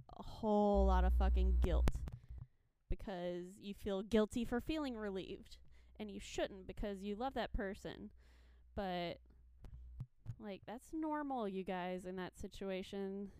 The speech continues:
You're allowed to have multiple emotions regarding the loss of something, and, like, if society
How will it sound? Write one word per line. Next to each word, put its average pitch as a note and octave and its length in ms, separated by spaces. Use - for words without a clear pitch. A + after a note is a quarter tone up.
You're A3+ 200
allowed G#3 480
to A3 240
have F3+ 380
multiple F3+ 960
emotions F3 800
regarding E3 560
the E3 100
loss D#3 360
of F3+ 120
something, G3 840
and, E3 540
like, D#3+ 440
if F3+ 160
society A3+ 880